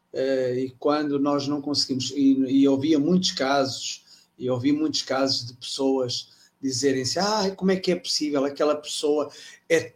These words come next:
tão amorosa para os, para os de fora, mas em casa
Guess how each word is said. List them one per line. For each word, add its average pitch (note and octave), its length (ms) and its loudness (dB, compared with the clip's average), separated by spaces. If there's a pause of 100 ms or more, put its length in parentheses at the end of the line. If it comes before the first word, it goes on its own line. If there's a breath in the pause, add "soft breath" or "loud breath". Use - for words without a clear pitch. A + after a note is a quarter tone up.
tão E3+ 260 6
amorosa D3 680 2
para C#3 200 -2
os, C3+ 180 0
para - 240 0
os C3+ 120 0
de - 80 -12
fora, D3 380 0 (300 loud breath)
mas C#3+ 260 -2
em D3 140 0
casa C3+ 680 0